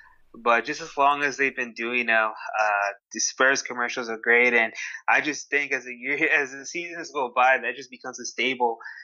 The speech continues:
as, as, uh, what fans look towards to as well, uh, especially with some of the newer players who come along. And, <laughs> you know, might be a little bit new to some of the stuff from H E B. Like, it's, it's real great. And whoever writes those commercials, uh, you know, hats off to them.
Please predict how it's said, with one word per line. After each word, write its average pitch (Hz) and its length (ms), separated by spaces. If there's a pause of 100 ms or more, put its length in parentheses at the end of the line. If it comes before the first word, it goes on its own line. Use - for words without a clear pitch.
(100)
as, 113 160 (120)
as, 117 240
uh, 104 220
what 127 220
fans 123 300
look 120 260
towards 117 340
to 113 220
as 104 180
well, 110 320 (180)
uh, 104 300
especially 131 440
with 123 180
some 131 180
of 120 60
the 110 80
newer 120 260
players 131 320
who 131 80
come 131 200
along. 127 320 (640)
And, 110 340
<laughs> - 60
you 151 160
know, 131 260
might 127 220
be 135 120
a 135 80
little 139 160
bit 135 160
new 131 140
to - 160
some - 160
of 123 60
the 123 80
stuff 135 240
from 123 120
H 127 200
E 123 40
B. 123 260
Like, 113 200
it's, 117 180 (320)
it's 156 260
real 127 180
great. 107 400
And 110 180 (440)
whoever 165 460
writes 123 240
those 135 140
commercials, 123 640 (160)
uh, 113 220 (560)
you 269 60
know, 135 120
hats 156 280
off 123 180
to 113 80
them. 92 300